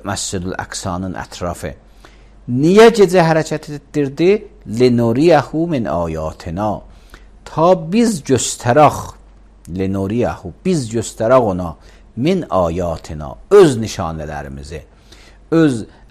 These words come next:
əzəmətli nişanələrimizi biz ona göstərək. Bu, e, seyri, bu hərəkəti biz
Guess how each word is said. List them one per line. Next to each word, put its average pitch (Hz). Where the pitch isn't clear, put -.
əzəmətli 120
nişanələrimizi 104
biz 98
ona 104
göstərək. 117
Bu, 156
e, 90
seyri, 120
bu 160
hərəkəti 110
biz 147